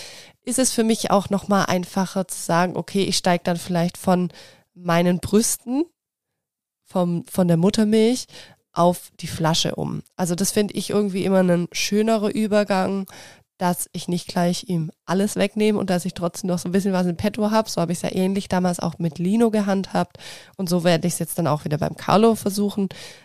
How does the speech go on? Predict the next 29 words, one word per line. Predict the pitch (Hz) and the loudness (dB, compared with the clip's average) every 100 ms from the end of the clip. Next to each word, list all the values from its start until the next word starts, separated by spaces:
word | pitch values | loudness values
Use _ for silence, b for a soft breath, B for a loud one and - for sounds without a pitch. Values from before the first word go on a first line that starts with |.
| B | B
Wann | 160 202 226 | 2 2 4
das | 226 | 2
stattfinden | - 196 - 185 175 180 | 2 2 2 -2 -2 -2
wird, | 185 180 | -2 0
dass | 175 | -4
ich | - 175 | -2 0
wirklich | 196 202 | 2 2
den | - 170 | 0 -2
Schritt | - 180 - | -2 -4 -4
gehe | 180 170 | -2 -2
und | 165 | 0
sag, | 165 160 | -2 -2
„So, | - 190 170 _ _ _ _ - | 2 2 0 _ _ _ _ -4
jetzt | 175 - | 0 2
still | - 170 | 2 -2
ich | - | 2
ab“, | 233 254 _ B B B B _ | 2 2 _ B B B B _
weiß | 160 175 285 | 0 0 0
ich | 262 | 0
noch | 311 | 2
nicht | 320 - | 0 2
genau. | - - 311 _ B B B B - | 2 4 4 _ B B B B 0
Ähm, | 196 190 190 185 - _ _ | 4 4 4 -2 -6 _ _
aber | - 190 | 2 4
es | - | 4
wird | 185 | 0
auf | 180 - | 0 -2
jeden | 160 156 | -2 -2
Fall | 160 165 160 156 160 | -2 2 2 2 0